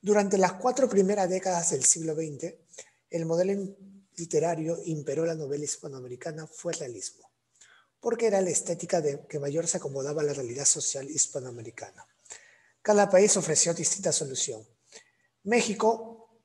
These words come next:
le daba importancia a la revolución, en Argentina la importancia al gaucho,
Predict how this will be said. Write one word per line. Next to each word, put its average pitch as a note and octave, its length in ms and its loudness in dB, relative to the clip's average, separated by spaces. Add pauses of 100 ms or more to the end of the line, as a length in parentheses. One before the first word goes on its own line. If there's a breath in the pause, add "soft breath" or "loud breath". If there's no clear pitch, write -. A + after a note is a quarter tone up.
(160)
le E3+ 120 0
daba E3+ 220 2
importancia D#3+ 580 4
a D#3 40 6
la D3+ 80 6
revolución, D3+ 840 2 (640 loud breath)
en D#3+ 120 4
Argentina D#3+ 540 6
la F3 120 8
importancia C#3+ 680 2
al B2 60 -4
gaucho, C#3 480 -4